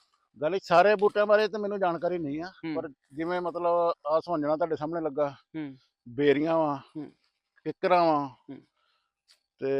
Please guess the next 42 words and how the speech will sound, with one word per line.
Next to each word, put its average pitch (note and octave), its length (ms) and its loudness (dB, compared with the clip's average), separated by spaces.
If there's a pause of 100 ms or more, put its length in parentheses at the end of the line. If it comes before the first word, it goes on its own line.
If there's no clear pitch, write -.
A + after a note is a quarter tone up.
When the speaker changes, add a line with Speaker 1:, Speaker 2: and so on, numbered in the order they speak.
(800)
Speaker 1:
ਪੁਰਾਣੇ D3 320 -2
ਬੂਟਿਆਂ D3 340 -4
'ਚ C#3+ 120 -4
ਸਮਝ D3+ 200 -6
ਲਓ D3+ 80 -2
ਕਿ D3+ 100 -6
ਬੋਹੜ D3 320 2
ਹੈਗੇ D3+ 220 4
ਆ, C#3 100 -4
Speaker 2:
ਹੂੰ। B2+ 440 -16 (120)
Speaker 1:
ਬੇਲ D3+ 280 0
ਪੱਤਰ D#3 300 -2
ਆ, D3 180 2
Speaker 2:
ਹੂੰ। C3+ 480 -18 (880)
Speaker 1:
ਤੇ, B2+ 320 -10 (800)
ਮ, C#3 160 -8 (300)
ਹੋਰ D#3 220 -4
ਕਾਫੀ F3+ 220 8
ਵੈਰਾਈਟੀਆਂ F#3+ 380 6
ਵਾ, F#3+ 80 6
ਮਤਲਬ, F#3 220 2
ਸਾਰੀਆਂ F#3+ 400 4
ਵੈਰਾਈਟੀਆਂ E3 360 0 (200)
ਸਾਈਡਾਂ E3+ 340 4
Speaker 2:
ਸਾ-, F3 160 10
Speaker 1:
ਤੇ F#3 120 0
ਸਾਰੇ, F#3 340 8
Speaker 2:
ਸਾਗਵਾਨ F#3+ 220 8
ਇੱਕ G3 140 4
Speaker 1:
ਸਾਰੇ G3 120 4
Speaker 2:
ਸਮਾਂ G3 200 6
ਆਊਗਾ, A3 200 6
ਸਾਗਵਾਨ। G3+ 520 8 (300)
Speaker 1:
ਸਾਗਵਾਨ E3+ 520 6
ਵੀ F#3 60 4
ਆਇਆ E3+ 220 8
ਸਾਈਡਾਂ F#3 360 6
ਤੇ, F#3+ 100 2
ਸਾਰੇ F#3 280 6
ਫੁੱਲ E3+ 260 6
ਆ। F3 120 12
Speaker 2:
ਹੂੰ। D3+ 520 -10